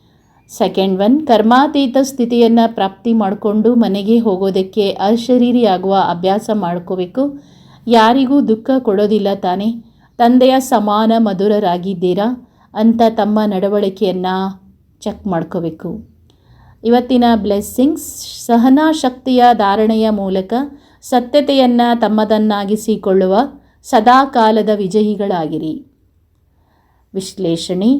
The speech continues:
ಪ್ರಪಂಚದವರು ಹೇಳ್ತಾರೆ ಇತ್ತೀಚೆಗೆ ಸತ್ಯ ಜನರು ನಡೆಯೋದೇ ಕಷ್ಟ ಇದೆ ಅಂತ. ಸುಳ್ಳು ಹೇಳಲೇಬೇಕಾಗತ್ತೆ ಅಂತ. ಕೆಲವು ಬ್ರಹ್ಮವಸ್ಸ ಆತ್ಮರು ಕೂಡ ತಿಳ್ಕೊಳ್ತಾರೆ. ಕೆಲವು ಕಡೆ ಚತುರತೆಯಿಂದ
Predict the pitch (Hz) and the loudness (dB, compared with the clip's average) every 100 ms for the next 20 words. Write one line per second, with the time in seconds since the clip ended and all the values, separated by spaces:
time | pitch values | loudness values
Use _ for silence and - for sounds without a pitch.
0 | - - 214 208 294 302 302 262 262 254 | -4 -4 -4 2 2 4 4 4 6 4
1 | 254 226 226 226 233 233 233 262 254 262 | 4 2 2 2 4 4 2 0 0 0
2 | 240 247 247 233 - 269 240 226 226 226 | 0 0 0 -4 -2 -2 2 2 4 2
3 | 240 220 202 214 220 240 233 185 - 220 | 2 2 2 2 2 0 -2 -6 -6 -4
4 | 190 175 165 160 160 269 - _ _ - | -2 -2 -4 -6 -6 -8 -10 _ _ -20
5 | - 311 294 294 302 254 226 233 262 302 | -6 2 4 6 4 4 4 4 4 2
6 | 233 233 226 202 190 185 185 170 160 151 | 2 2 0 0 -2 -4 -6 -4 -4 -6
7 | - - _ _ _ _ - 247 254 294 | -12 -20 _ _ _ _ -6 2 4 4
8 | 302 233 226 254 254 254 - 254 - 185 | 4 4 4 4 4 0 0 -2 0 0
9 | 208 - 240 262 247 233 226 226 196 208 | -2 -2 0 0 0 0 0 0 0 0
10 | 196 190 190 220 285 - _ _ _ 262 | -2 -2 -2 -2 -4 -12 _ _ _ 0
11 | 254 311 311 269 269 262 254 254 269 269 | 2 2 4 4 4 2 0 2 0 2
12 | 262 247 233 | 2 4 4